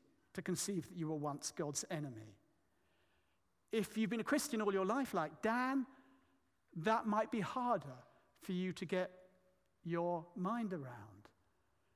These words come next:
But Lord Jesus, looking down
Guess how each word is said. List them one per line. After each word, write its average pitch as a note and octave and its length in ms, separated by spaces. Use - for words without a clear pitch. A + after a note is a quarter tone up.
But G#3+ 120
Lord A#3 300
Jesus, A#3+ 500
looking G3+ 360
down A3 520